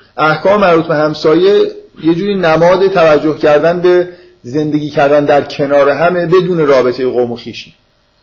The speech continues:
بنابراین توی یه لحظه‌ای از تاریخ بشر، مثلاً وقتی که تورات داره نازل می‌شه، واقعاً این خیلی معنی داره که به مردم بگه که به غیر از خانواده خودشون هم توجه بکنن،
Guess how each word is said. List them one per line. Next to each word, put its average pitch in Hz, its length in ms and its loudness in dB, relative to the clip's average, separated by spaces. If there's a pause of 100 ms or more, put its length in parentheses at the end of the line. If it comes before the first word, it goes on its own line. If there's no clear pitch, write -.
(180)
بنابراین 160 380 2
توی 214 160 -6
یه 208 180 0 (120)
لحظه‌ای 180 500 2
از 147 300 0 (360)
تاریخ 139 380 -2
بشر، 165 560 0 (760)
مثلاً 131 380 -2
وقتی 135 260 -2
که 139 60 -8
تورات 139 500 2
داره 139 180 0
نازل 139 420 0
می‌شه، 180 400 0
واقعاً 165 440 2
این 208 100 -6
خیلی 208 240 2
معنی 160 360 0
داره 180 320 4
که 180 360 2
به 147 60 -2
مردم 147 440 0
بگه 170 240 0
که 165 340 0 (200)
به 147 120 0
غیر 185 260 2
از 160 180 2
خانواده 147 540 2
خودشون 170 440 -4
هم 160 160 0
توجه 131 380 2
بکنن، - 440 -6